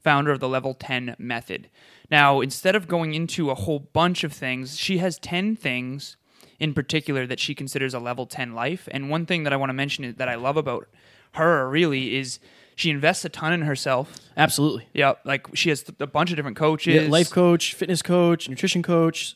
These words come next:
Speaker 1: Um,
Speaker 2: get a
Speaker 1: sh-,
Speaker 2: whole
Speaker 1: sh-,
Speaker 2: bunch.
Speaker 1: she was actually at a seminar, too, talk about investing in yourself.
Speaker 2: Yes.
Speaker 1: The day of when we, when we traveled up there, usually we do earlier A Ms. We did a seven P M start time because she was at,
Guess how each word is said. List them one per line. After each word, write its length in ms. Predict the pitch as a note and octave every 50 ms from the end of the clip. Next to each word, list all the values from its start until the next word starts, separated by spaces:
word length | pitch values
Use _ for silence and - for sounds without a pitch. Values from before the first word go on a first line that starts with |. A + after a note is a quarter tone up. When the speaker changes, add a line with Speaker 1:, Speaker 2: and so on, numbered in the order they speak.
| -
Speaker 1:
Um, 180 | - C#3+ C#3+ C3+
Speaker 2:
get 100 | D3+ D3+
a 40 | C3
Speaker 1:
sh-, 20 |
Speaker 2:
whole 180 | A#2+ D#3 G3+ F#3+
Speaker 1:
sh-, 40 | D#3
Speaker 2:
bunch. 200 | C3+ B2 A2+ -
Speaker 1:
she 100 | - -
was 100 | F#3 E3
actually 240 | F3 F#3 F#3 - E3
at 60 | D3
a 40 | C3+
seminar, 480 | - - - G3 G#3 G#3 F3 C#3+ C3 A#2+ -
too, 280 | - F#3 F#3 D#3+ C3+
talk 200 | C3+ - C#3 C#3
about 160 | D3 C#3 C3
investing 360 | C3 A#2+ C3+ C3 C3 - C#3 C3
in 60 | B2
yourself. 360 | A#2+ - - - B2+ A#2+ C3
Speaker 2:
Yes. 260 | C3 C#3 E3 E3 C3 D3
Speaker 1:
The 60 | C#3+
day 180 | D3 D3 D3
of 480 | B2 B2 C#3+ C#3+ C#3 C3+ C3 C3+ - - _ -
when 160 | C#3+ C#3 C3+
we, 120 | C3+ C3+
when 340 | B2+ - - F2+ C3 C3+ C3+
we 80 | C3 B2+
traveled 340 | - C#3 C3+ B2+ C3 B2+
up 160 | C3+ D3 - -
there, 220 | C3+ B2+ B2+ B2+
usually 320 | C3 C#3 C#3+ C#3 C#3+ C#3
we 80 | C3+ C3
do 160 | C3 C3 A2
earlier 380 | A#2 C3 C3 C3 C3 B2 B2 A2
A 220 | - C3+ C3+ C3+ C3+ C3 B2+
Ms. 260 | B2 B2+ B2+ C3 -
We 120 | - C#3 B2+
did 180 | C3+ B2+ B2
a 60 | B2
seven 340 | A2+ - - C#3 C3 B2+ A#2+
P 180 | A#2 - - C3+
M 140 | C#3 D3 C#3
start 380 | - - - C3 B2+ A2+ -
time 280 | - C3+ B2+ B2 A#2+ B2
because 300 | C3 C3 - C#3 B2+ A#2+
she 120 | - C#3
was 140 | B2+ B2 A2
at, 240 | A#2+ B2 A#2+ -